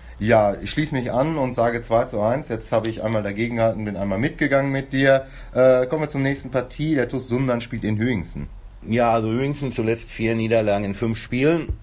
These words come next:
Speaker 2: hat aber immer noch acht Punkte Vorsprung auf einen Abstiegsplatz. Äh, Sundern hat dagegen sechs Siege in Folge gelandet. Ich glaube, wird eine klare Sache. Drei eins für Sundern.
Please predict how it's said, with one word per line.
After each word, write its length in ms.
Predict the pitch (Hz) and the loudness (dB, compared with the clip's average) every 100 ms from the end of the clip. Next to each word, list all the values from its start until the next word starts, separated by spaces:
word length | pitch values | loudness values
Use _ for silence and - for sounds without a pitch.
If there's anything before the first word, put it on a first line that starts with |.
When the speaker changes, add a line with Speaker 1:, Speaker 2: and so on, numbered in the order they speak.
| - | 0
Speaker 2:
hat 140 | 113 | 2
aber 140 | 123 120 | 4 2
immer 160 | 135 | 2
noch 100 | 127 | 0
acht 260 | - 113 - | 0 -4 -2
Punkte 220 | 127 117 | -4 -4
Vorsprung 460 | 110 120 135 - 110 | 0 2 2 0 0
auf 140 | 98 | 2
einen 160 | 101 92 | 0 0
Abstiegsplatz. 720 | 107 - 135 117 - 131 - - - - - - - - - | -2 -2 -8 -6 2 2 2 -18 -20 -18 -16 -16 -16 -18 0
Äh, 300 | 123 120 117 | 6 6 6
Sundern 300 | 110 127 123 | 4 2 4
hat 160 | 110 110 | 2 2
dagegen 320 | 104 101 107 | 0 2 2
sechs 220 | 104 104 | 0 -2
Siege 240 | 104 104 101 | -2 0 0
in 80 | |
Folge 400 | 92 98 113 123 | 0 2 2 2
gelandet. 560 | 117 113 107 110 104 - - - - | 0 2 2 2 -2 -4 -18 -18 -16
Ich 100 | - | -2
glaube, 220 | 110 104 | 0 2
wird 80 | 101 | 0
eine 80 | 90 | -4
klare 340 | - 87 85 | 2 2 2
Sache. 440 | 82 98 107 104 - - - - - - | 0 0 2 -2 -2 -18 -20 -20 -20 -10
Drei 300 | 85 90 87 | -2 0 0
eins 200 | 82 87 | -2 -4
für 120 | 90 | -6
Sundern. 400 | 76 65 60 58 | -6 -6 -8 -14